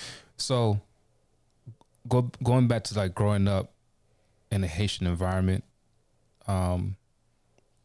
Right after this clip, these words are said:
not a lot of us, like, our parents gave us the, the tools or the skills or the knowledge how to either deal with pressure, how to deal with anxiety, how to deal with stress, how even deal with depression. Um,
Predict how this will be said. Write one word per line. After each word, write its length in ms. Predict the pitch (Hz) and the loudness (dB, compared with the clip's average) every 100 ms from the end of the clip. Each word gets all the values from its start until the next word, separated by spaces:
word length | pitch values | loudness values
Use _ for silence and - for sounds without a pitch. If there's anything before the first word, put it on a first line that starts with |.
| _ _ _ _ _ _ _ - | _ _ _ _ _ _ _ -4
not 360 | 113 104 110 | 2 2 2
a 40 | 110 | 2
lot 200 | 104 107 | 2 0
of 120 | 92 | 0
us, 300 | 92 92 - - - | 0 -2 -6 -14 -6
like, 180 | 92 92 | -4 -4
our 100 | 92 | -2
parents 560 | - 107 101 87 - - | 0 0 0 -2 -4 -6
gave 220 | 98 92 | -2 -2
us 100 | 87 - | -2 -6
the, 120 | 90 | -6
the 120 | 82 90 | -6 -8
tools 680 | - 101 98 92 87 - 110 - - | -2 2 2 2 -2 -8 -14 -16 -6
or 120 | 95 | -4
the 60 | 87 | -4
skills 580 | - - 95 95 90 | -6 -2 2 2 2
or 80 | 92 | 0
the 80 | 85 | 0
knowledge 380 | 87 90 90 - | 0 0 0 -2
how 160 | 87 85 | -4 -6
to 460 | - 90 85 82 - _ _ _ - | -6 -2 -2 -2 -8 _ _ _ -2
either 200 | 104 90 | 0 0
deal 220 | 85 92 | -2 -2
with 120 | 85 - _ - | -2 -6 _ -4
pressure, 500 | - 98 - 95 98 - _ _ | 0 0 0 0 0 -4 _ _
how 80 | - | -6
to 120 | 90 | -6
deal 200 | 85 92 | 0 0
with 100 | 85 | 0
anxiety, 680 | 85 - 92 90 92 92 98 - | -2 -4 -2 0 0 0 -2 -6
how 60 | 85 | -6
to 60 | |
deal 300 | 82 90 90 | -4 -2 0
with 200 | 85 - | -2 -4
stress, 540 | - - 95 90 - - - - _ - | -8 -4 0 0 -2 -8 -20 -20 _ -8
how 160 | - | -2
even 200 | 120 101 | 0 2
deal 140 | 92 92 | 2 0
with 120 | 82 | -2
depression. 680 | - - 95 92 - 92 101 _ _ _ _ _ - | -2 0 2 0 -2 -4 -4 _ _ _ _ _ -4
Um, 520 | 95 87 85 87 | 0 0 0 -2